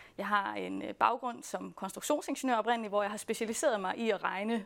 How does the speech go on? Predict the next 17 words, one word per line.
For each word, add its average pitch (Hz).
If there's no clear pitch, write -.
bygninger 233
og -
byggematerialers 202
klimapåvirkning 202
gennem 196
livscyklusvurderinger, 190
som 190
er 190
noget 196
af 196
det, 196
vi 208
skal -
snakke 180
om 180
i 180
dag. -